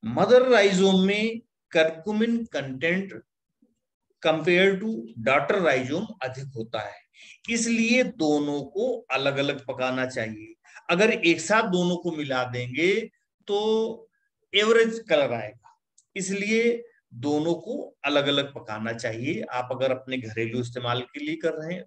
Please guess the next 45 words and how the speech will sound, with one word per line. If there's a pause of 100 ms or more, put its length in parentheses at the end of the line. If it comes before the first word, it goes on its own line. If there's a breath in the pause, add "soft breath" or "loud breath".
तो। (840 soft breath)
अब
क्या
करना
होगा
कि
इन
गांठों
को
धो
करके
साफ
कर
लें,
क्योंकि
खेत
से
खोद
करके
निकाली
गई
हैं,
इसके
ऊपर
मिट्टी
भी
लगी
होगी,
सब
कुछ
होगा, (320 loud breath)
गांठें
गंदी
भी
हो
सकती
हैं, (280 loud breath)
इसलिए
इनको
धो
करके
तैयार
करके
रख
लें।